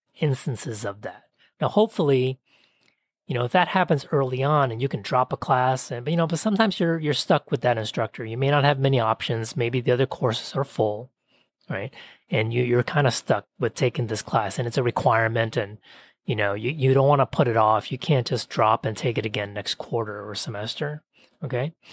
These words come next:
So if you feel like they're a very poor lecturer and your, your time is not well spent,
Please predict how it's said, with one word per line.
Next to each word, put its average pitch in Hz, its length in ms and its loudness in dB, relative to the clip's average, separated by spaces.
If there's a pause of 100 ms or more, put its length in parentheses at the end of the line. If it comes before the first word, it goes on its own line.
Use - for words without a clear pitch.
(460)
So 139 360 2
if 185 240 -2
you 165 60 -4
feel 226 200 0
like 220 160 0
they're 175 100 4
a 143 40 2
very 147 200 2
poor 139 260 -2
lecturer 151 600 2
and 120 240 -4
your, 123 100 -6
your 127 200 -4
time 139 360 0
is 123 120 0
not 127 200 2
well 117 180 4
spent, 139 560 -2